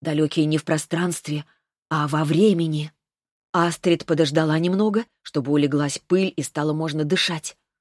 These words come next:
Уперлась затылком в крышку люка и вскарабкалась наверх. Казалось, она пробивается сквозь бесплотные сгустки прошлого. Она выбралась на колокольню и стала там на колени. Пыль, опускаясь, щекотала лицо.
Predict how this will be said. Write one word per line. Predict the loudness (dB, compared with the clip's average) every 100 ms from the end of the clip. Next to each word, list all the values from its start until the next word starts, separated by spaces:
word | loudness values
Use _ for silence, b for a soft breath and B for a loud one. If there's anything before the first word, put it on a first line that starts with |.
| _
Уперлась | -8 0 2 4 2 2
затылком | 0 2 4 4 0
в | -2
крышку | 0 2 2 0
люка | 2 2 0 -4 _ _ _ _
и | -2
вскарабкалась | -2 0 0 0 0 0 0
наверх. | 0 2 2 0 -6 _ _ _ _ _
Казалось, | -8 -4 -2 -4 -4
она | -4
пробивается | 0 2 2 2 0 0
сквозь | -4 -2 0 0
бесплотные | 0 -2 -2 0 0 0 0 2
сгустки | 0 0 -2 -2 -4
прошлого. | -4 -2 -2 -2 -6 -8 -12 _ _ _ _ _ _ _ _ -4
Она | 0 2
выбралась | 4 4 4 2 0
на | -4
колокольню | -2 -2 2 2 2 -4 _ _ _ -2
и | -2
стала | 0 0 0
там | 0 -2 -2
на | -4
колени. | -2 0 0 -2 -8 _ _ _ _ _
Пыль, | 0 2 4 2
опускаясь, | 0 0 -2 -2 -2 -2 -2
щекотала | -4 -2 -2 0 0
лицо. | 0 0 -4 -8 -8